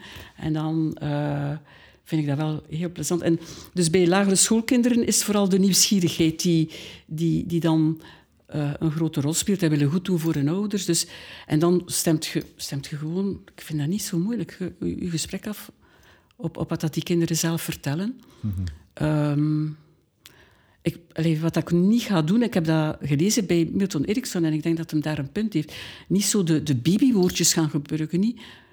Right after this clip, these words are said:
Speaker 1: van mama, dada en su-, allee, dat soort dodo. En, allee, bedoel, want die, die weten ook zo'n, "Oh, madame, zo'n woordje zegt dat, dat klopt niet, hè."
Speaker 2: <laughs>
Speaker 1: Ja, dat, dat is een beetje raar, hè.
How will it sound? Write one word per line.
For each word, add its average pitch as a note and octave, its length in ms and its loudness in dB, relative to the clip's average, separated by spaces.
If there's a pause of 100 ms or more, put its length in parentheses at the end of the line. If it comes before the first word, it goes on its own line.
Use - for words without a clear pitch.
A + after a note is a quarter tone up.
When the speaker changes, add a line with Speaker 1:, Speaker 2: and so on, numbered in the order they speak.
Speaker 1:
van E3 300 0
mama, F#3+ 360 2
dada F#3 480 -2
en F#3+ 160 -2
su-, F#3+ 340 -4
allee, G3 260 -2
dat G3 120 0
soort G#3 320 -4
dodo. F#3+ 440 -2
En, F#3+ 180 -4
allee, G3 140 -4
bedoel, F3+ 160 -4 (400)
want E3+ 220 0
die, D#3 200 0
die D#3+ 160 0
weten D#3+ 320 4
ook F#3 140 0
zo'n, D#3 320 2
"Oh, D3+ 200 4
madame, C#3 300 0 (180)
zo'n F#2+ 260 -10
woordje - 300 -12
zegt - 200 -10
dat, G#2+ 100 -14
dat - 100 -8 (200)
klopt - 320 -6
niet, D#3 100 0
hè." F2+ 80 -2
Speaker 2:
<laughs> D#3 300 -10
Speaker 1:
Ja, F3+ 100 -8 (260)
dat, - 120 -12
dat D#3+ 100 -10
is D#3 100 -6
een D3+ 80 -8
beetje D3+ 240 -4
raar, F#3+ 300 -10
hè. - 100 -12